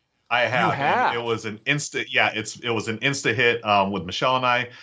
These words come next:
Speaker 1: Now, Michelle's not really the biggest Marvel fan, but I am. And then the second I play, it's like, yeah, this, I love that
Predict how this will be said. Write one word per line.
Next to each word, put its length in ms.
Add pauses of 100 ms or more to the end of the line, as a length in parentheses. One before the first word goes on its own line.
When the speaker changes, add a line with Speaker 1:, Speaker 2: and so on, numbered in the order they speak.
(120)
Speaker 1:
Now, 160
Michelle's 320
not 160
really 140
the 100
biggest 300
Marvel 380
fan, 320
but 180
I 160
am. 340
And 160
then 280
the 100
second 300
I 60
play, 180
it's 80
like, 120
yeah, 160
this, 220
I 160
love 360
that 260